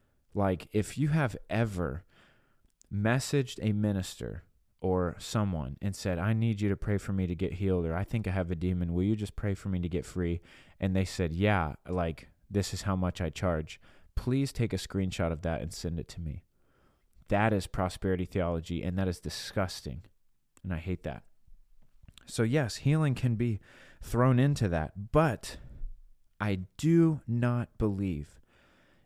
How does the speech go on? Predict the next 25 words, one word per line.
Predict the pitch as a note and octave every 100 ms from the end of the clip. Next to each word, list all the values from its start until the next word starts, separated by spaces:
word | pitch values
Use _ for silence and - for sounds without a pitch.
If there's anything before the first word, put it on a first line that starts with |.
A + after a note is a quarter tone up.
| -
it | A2
is | G2+ F2+
prosperity | - B2+ C3 - B2 B2 B2 B2
theology | - A2 G2 F2+ E2+ B1+ D2 - _ -
to | - C#3+
believe | C#3+ C#3 G#2 E2+ F#2 - - _ _
God's | - F#2+ F2 -
word, | F2 C#2+ G#1+ - _ _ _ _ _ _ _ _ _
to | - A#2+
believe | A2 A2+ C3 A#2
what | A2 C2+
Jesus | - A2 G#2+ G2+ F#2
paid | - - G2+ F#2
for. | - D#2+ C#2 -
That | E2+ G#2+ D#3+
is | F3 D#3
entirely | C3 - - A2 A2 G2+ F2+
different. | D#2+ E2 - G#1+ - - - - -
Believing | G#2 A#2+ E3+ E3+ D#3+
the | A#2
Bible | F2+ A2 A#2+ C#3+ G2 F2+
is | D2 F2
not | F#2 F#2 -
prosperity | F#2+ - - F#2+ F2
gospel. | D#2 D2 - - -